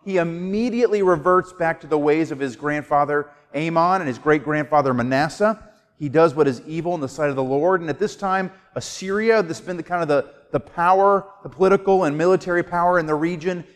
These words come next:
is weakening, and Egypt makes a, s-, it makes a go for power. Okay, so they make a power move. So during the, the time of Jehoahaz,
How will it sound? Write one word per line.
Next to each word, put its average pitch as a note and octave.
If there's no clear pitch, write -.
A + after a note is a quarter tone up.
is C3
weakening, G3
and C#3
Egypt F3+
makes E3+
a, -
s-, -
it C#3+
makes D#3
a E3+
go D3
for C#3+
power. A2+
Okay, D3
so E3
they D#3
make E3
a D3+
power E3+
move. A#2+
So -
during G3+
the, G#3
the E3+
time F#3+
of D#3+
Jehoahaz, E3